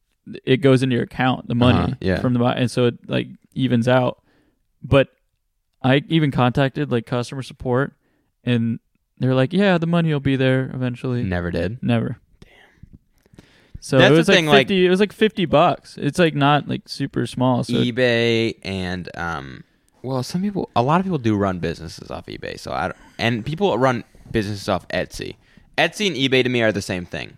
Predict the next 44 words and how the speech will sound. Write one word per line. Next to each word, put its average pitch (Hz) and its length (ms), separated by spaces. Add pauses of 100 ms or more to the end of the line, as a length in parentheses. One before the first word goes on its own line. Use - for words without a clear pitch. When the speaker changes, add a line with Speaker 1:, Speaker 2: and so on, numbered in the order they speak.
(100)
Speaker 2:
They're 113 200
Speaker 1:
Yeah. 110 40
Speaker 2:
like, 104 300 (760)
if 131 140
you 170 100
wanna 185 260
run 135 460 (520)
a 107 180
business 104 480
where 101 120
you're 95 160
making 90 360
profit, 92 560 (180)
like, 92 320
really 98 480
profiting, 104 640 (300)
you 110 140
have 107 140
to - 80
figure 101 280
out 92 180
some 92 240
other 73 220
way 62 120
to 55 80
sell - 240
online. 53 480
Speaker 1:
You 165 180
do. 170 200
It, 147 180
it's 143 260
Speaker 2:
You 131 100
have 139 80
to 143 80
run 127 200
your, 135 220
Speaker 1:
stupid. 117 200
Speaker 2:
your, 127 140
like, 117 300
your 117 240
own 117 260
Squarespace 104 880
or, 95 480
um, 87 380